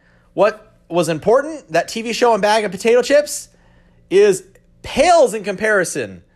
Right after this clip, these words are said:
to the wasps that are threatening their life. <laughs> Or not really threatening their life. They've been there for years. They don't care. But all of a sudden they notice them, and they notice that other people notice them,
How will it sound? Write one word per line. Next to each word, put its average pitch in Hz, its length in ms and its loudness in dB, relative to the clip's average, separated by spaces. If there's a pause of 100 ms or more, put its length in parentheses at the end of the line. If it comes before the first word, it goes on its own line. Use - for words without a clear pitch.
(420)
to 165 120 -6
the 147 100 0
wasps 208 760 -2 (260)
that 151 100 -6
are 143 60 -2
threatening 170 600 -4 (420)
their 147 160 2
life. 98 640 -2
<laughs> - 40 -20 (400)
Or 143 140 -4
not 135 180 -2
really 117 140 -4
threatening 113 300 -8
their 101 120 -6
life. 104 200 -4
They've - 120 -8
been 120 140 -4
there 110 100 -6
for 107 140 -10
years. 98 320 -8
They 101 100 -8
don't 98 160 -12
care. 90 320 -6 (300)
But 156 100 0
all 226 100 4
of 254 60 0
a 220 60 0
sudden 214 240 0
they 170 100 -4
notice 156 380 0
them, 104 320 -6 (360)
and 120 300 -10
they 156 80 0
notice 196 240 2
that - 140 -4
other 170 180 0
people 127 220 -6
notice 117 260 -2
them, 110 320 -6